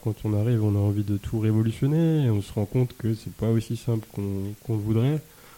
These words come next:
ou qu'on le penserait. Et, euh, bah, on, on est capable, bah, je pense, après, après dix ans d'expérience, euh,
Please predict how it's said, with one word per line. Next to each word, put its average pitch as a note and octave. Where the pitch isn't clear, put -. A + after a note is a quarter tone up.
ou C3
qu'on A#2
le G#2+
penserait. A#2+
Et, A2+
euh, G#2
bah, G#2
on, G#2+
on B2+
est B2+
capable, C3+
bah, A#2
je -
pense, B2+
après, A#2
après A2
dix A#2+
ans B2+
d'expérience, C3
euh, A2+